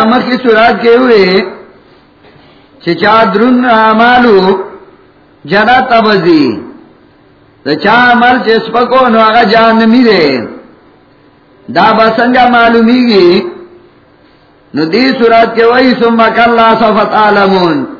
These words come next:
<clears throat> او به وینئ تاسو چې هغه کوم عمل کړی و. مقصد د سورات تزهید من دنیا، د دنیا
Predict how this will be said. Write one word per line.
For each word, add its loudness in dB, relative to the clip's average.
<clears throat> -2
او 0
به 0
وینئ 0
تاسو 2
چې -4
هغه 2
کوم -2
عمل 2
کړی -2
و. -2
مقصد 0
د 0
سورات 0
تزهید 0
من 0
دنیا، 2
د -6
دنیا 0